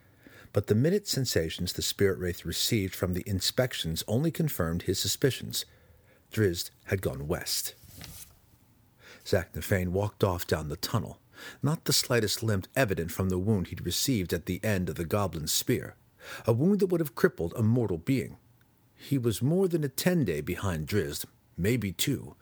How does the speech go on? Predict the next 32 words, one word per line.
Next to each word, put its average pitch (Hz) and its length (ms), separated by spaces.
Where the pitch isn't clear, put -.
but - 160
the - 60
spirit 123 360
wraith 78 280
was - 120
not 80 220
concerned. - 560
His 139 220
prey 87 500
had 95 280
to - 60
sleep, - 380
had 71 220
to 143 60
rest, 104 460
had 78 180
to - 140
eat. 98 280
His - 160
prey 110 300
was 101 180
flesh - 600
and 87 160
mortal 101 360
and 69 220
weak. - 420
"What 113 160
manner 110 380
of 85 160
being 92 320
is 101 180
it?" - 180